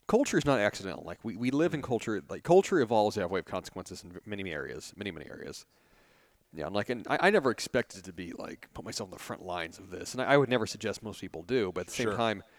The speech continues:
Speaker 1: yeah, and Stefan Molyneux said this, like, when I was at twenty-one Con, he's like, you know, politics actually does affect modern culture. And I, I've seen this even with, like, the Generation Z kids where the guys that are teenagers today, they've grown up in a culture where they've seen people get canceled and can get completely just destroyed over saying any one wrong thing one time, whether it be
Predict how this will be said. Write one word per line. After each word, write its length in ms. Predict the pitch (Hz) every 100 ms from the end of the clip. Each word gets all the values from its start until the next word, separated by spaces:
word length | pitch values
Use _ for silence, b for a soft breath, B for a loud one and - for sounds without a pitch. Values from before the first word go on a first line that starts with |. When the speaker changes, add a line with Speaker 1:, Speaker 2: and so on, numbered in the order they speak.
| b b b b b -
Speaker 1:
yeah, 160 | 104 78
and 120 | 95
Stefan 340 | - 131 110
Molyneux 320 | 95 104 110 95
said 160 | 98
this, 240 | 87 82 -
like, 180 | 80
when 80 | 90
I 40 | 87
was 100 | -
at 60 |
twenty-one 260 | - 95 143
Con, 160 | -
he's 140 | 87 82
like, 140 | 90
you 80 | -
know, 80 | 85
politics 480 | - 143 175 - 107
actually 240 | 98 107
does 260 | 98 95 95
affect 340 | - 143 - - -
modern 220 | 65 76
culture. 280 | 80 - 107
And 120 | 120
I, 80 | 160
I've 80 |
seen 160 | - 311
this 160 | 135 135
even 140 | 120
with, 200 | 107 -
like, 160 | 104 -
the 80 |
Generation 480 | 98 123 107 101 101
Z 220 | 90 113 151
kids 320 | 113 87 -
where 260 | 92 87 b b b b b b b b b -
the 80 | 135
guys 220 | 175 165
that 80 | 131
are 40 |
teenagers 360 | - 156 131 -
today, 260 | 110 143
they've 180 | 123 110
grown 200 | 120 123
up 80 | 110
in 40 |
a 40 | 95
culture 360 | 120 123 120
where 200 | 101 104
they've 140 | 101 -
seen 280 | - 131
people 300 | 107 120 123
get 100 | 110
canceled 460 | - 131 113 110 98
and 100 | 95
can 100 | 98
get 200 | 92 -
completely 340 | 101 - 156
just 180 | 101 -
destroyed 580 | 90 - - 123 113 101
over 120 | 90
saying 360 | 92 - 104 98
any 180 | 123 113
one 320 | 95 110 104
wrong 300 | 98 101 95
thing 320 | - 107 98
one 160 | 92 98
time, 420 | - 92 92 90
whether 180 | 92 95
it 80 | 90
be 160 | 95